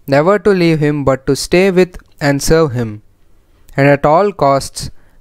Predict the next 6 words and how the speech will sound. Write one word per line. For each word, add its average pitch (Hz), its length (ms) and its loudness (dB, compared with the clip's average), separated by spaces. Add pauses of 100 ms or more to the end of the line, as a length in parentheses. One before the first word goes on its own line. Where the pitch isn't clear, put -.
(120)
receive 165 380 2
some 143 220 -2
instructions 156 720 -4
from 156 320 -2
him. 117 340 -6 (800)
But 147 280 0